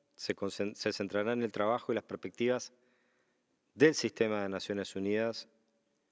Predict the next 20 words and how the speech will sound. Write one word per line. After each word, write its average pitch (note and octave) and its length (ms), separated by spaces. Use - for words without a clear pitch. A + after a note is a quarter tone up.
y A2+ 120
organizaciones A2 800
internacionales G2 720
con G2 160
mandato F#2+ 520
para G2 200
abordar F#2+ 480
cuestiones G#2+ 440
ambientales G#2 720
y A#2+ 120
de B2+ 100
derechos G#2+ 480
humanos, G#2+ 420
destacando A2+ 680
los F#2+ 140
marcos B2+ 400
globales, A#2 680
los - 180
enfoques C#3+ 500
políticos A#2 840